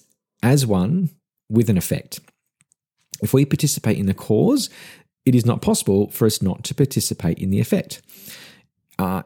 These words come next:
in this most profound way, we are held responsible for our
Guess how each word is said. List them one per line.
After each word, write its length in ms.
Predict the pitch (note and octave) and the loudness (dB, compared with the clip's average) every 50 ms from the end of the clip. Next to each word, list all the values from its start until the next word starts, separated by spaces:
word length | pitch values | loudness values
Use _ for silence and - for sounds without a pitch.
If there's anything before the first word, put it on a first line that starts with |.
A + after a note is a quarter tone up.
| _ | _
in 160 | - C3+ B2+ | 0 2 4
this 180 | C#3 D#3+ D3+ - | 4 4 4 4
most 340 | C#3+ A#2+ A#2 - - - - | 4 4 2 2 -2 -4 -2
profound 560 | - A2+ G2+ - - C#3 C#3+ D3 D3 C#3+ A#2 | -2 -2 0 2 2 4 4 6 4 4 4
way, 260 | A#2 A2 G#2 G2+ G2+ | 4 4 4 4 4
we 220 | G2+ - A2 A2 A2 | 4 4 4 4 4
are 80 | G#2 | 2
held 380 | G2+ - G#2+ C#3 D3 E3 F3 D#3 | 0 0 2 4 4 6 4 4
responsible 680 | A#2+ A2+ - - G#2 G2 E2 - - G#2 G2+ G2+ G2 | 2 0 0 0 0 -2 -2 -2 -2 0 2 2 2
for 400 | F#2 - - - G#2+ G#2 G2+ - | 0 -2 -4 0 0 0 0 0
our 240 | G#2 G#2 G2 F#2 | 0 0 0 -2